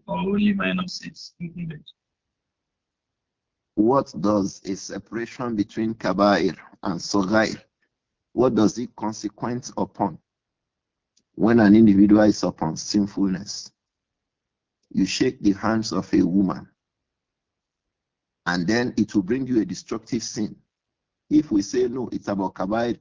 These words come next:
Speaker 2: If we say no, it's about sagair. What does it bring? Sin is sin here, and every sin has its evil repercussion. So what, I don't know what the questioner wants to bring from this question regarding this class specifically.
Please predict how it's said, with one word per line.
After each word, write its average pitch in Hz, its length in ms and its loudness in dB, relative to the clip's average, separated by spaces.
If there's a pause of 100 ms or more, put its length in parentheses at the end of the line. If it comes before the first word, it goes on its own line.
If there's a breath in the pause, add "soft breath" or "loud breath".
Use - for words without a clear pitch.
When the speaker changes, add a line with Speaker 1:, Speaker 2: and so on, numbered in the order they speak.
Speaker 2:
If 139 160 0
we 110 80 0
say 123 220 0
no, 120 120 -6
it's - 200 -4
about 101 200 -2
sagair. 107 540 -2
What - 280 -4
does 113 220 -2
it 127 240 -4
bring? 104 320 -4 (300)
Sin 160 440 2
is 113 200 0
sin 123 280 -8
here, 110 320 -6 (720)
and 104 240 2
every 143 320 4
sin 135 380 -2
has 123 340 -2
its - 220 -6
evil 127 240 -2
repercussion. 110 720 -4 (720)
So - 120 2
what, 127 440 2
I 110 100 4
don't 160 320 4
know 285 180 8
what 269 260 4
the - 100 0
questioner 117 600 -2
wants 113 280 -4
to 104 140 0
bring 113 260 -2
from 92 360 -4 (800)
this 127 280 4
question 113 580 0
regarding 107 600 4 (140)
this 113 260 -2
class 107 460 -8
specifically. 98 880 -10